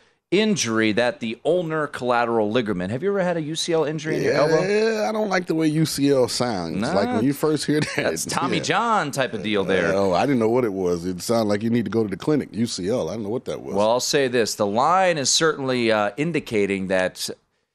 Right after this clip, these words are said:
Speaker 1: Josh Allen's availability is up in the air. The line in,
Speaker 2: Why?
Speaker 1: in Sunday's game is very much on the move. Down from nine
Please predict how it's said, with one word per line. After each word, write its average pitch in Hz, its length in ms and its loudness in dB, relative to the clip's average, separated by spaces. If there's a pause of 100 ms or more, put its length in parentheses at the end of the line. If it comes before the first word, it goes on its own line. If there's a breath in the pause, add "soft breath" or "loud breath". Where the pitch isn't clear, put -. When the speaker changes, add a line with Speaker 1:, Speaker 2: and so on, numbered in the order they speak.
(140)
Speaker 1:
Josh - 320 0
Allen's 170 540 0
availability 127 840 2
is 95 440 -4 (100)
up 131 200 -4
in 107 100 -4
the 104 160 -2
air. 117 160 0
The 95 140 0
line 123 480 0
in, 107 160 0
Speaker 2:
Why? - 480 -4 (140)
Speaker 1:
in 104 180 -6
Sunday's 147 680 0
game 107 500 -2
is 92 680 -4 (1400)
very 156 320 0
much 117 240 -2
on 113 160 0
the 95 80 -4
move. 87 400 -4 (440 loud breath)
Down 143 240 -2
from 110 280 -2
nine 190 560 -2